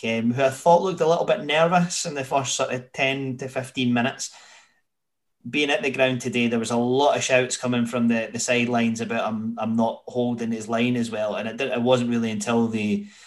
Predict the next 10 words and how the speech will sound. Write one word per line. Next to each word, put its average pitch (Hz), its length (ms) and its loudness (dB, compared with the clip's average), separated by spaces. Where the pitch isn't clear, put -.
they 110 220 -12
shouted 120 420 0
that, 113 220 4
that 107 280 0
I 104 40 -6
started 117 400 2
to 113 80 -4
notice 117 340 2
that 110 240 -4
he, 120 260 -6